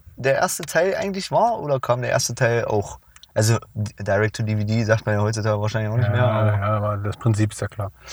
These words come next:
Speaker 2: Ja, kann schon sein. Also ich glaube nicht, dass man damit gerechnet hat, dass das so einschlägt. Ähm, ist ja auch die Reinkarnation von Keanu Reeves. Ähm, ja, naja, warum nicht?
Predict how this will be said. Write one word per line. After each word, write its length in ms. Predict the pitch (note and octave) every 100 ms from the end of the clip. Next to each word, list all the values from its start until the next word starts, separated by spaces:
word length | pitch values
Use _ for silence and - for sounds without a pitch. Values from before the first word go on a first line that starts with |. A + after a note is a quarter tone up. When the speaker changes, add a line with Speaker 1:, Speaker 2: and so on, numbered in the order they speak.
| - - - -
Speaker 2:
Ja, 520 | A2+ A2+ A2+ C3 C#3+
kann 220 | C#3+ D3
schon 160 | C#3+ C3+
sein. 240 | C3 D#3+
Also 160 | B2+ A#2+
ich 120 | A#2
glaube 260 | C#3+ C#3+ C#3+
nicht, 300 | D#3 - -
dass 140 | C#3
man 140 | D3 C3+
damit 260 | C#3 C3
gerechnet 440 | C3 C3 C3+ C3 C3
hat, 160 | B2+
dass 140 | B2 -
das 180 | A#2 -
so 140 | C3+
einschlägt. 540 | B2 C3+ - G#2 G2 - - - - - _ _ -
Ähm, 260 | G#2+ G#2+ A2+
ist 160 | A#2+
ja 120 | B2+
auch 140 | A#2 A#2
die 120 | A#2
Reinkarnation 960 | A2+ C3 B2+ A2+ A#2 A#2 G#2 B2+ B2+ A#2+
von 560 | - A#2 A2 G#2+ G#2+
Keanu 400 | - B2 A2+ A2+
Reeves. 460 | A2+ C#3 D3 - - _ - - - - _ -
Ähm, 800 | A2+ A2 G#2+ G#2 G#2 G#2 G2+ G2 - _ - _ _ - - _ -
ja, 240 | D3+ A3+ - - - _ _ -
naja, 400 | A2 B2 F3+ D#3+
warum 180 | A2 A#2+
nicht? 200 | E3+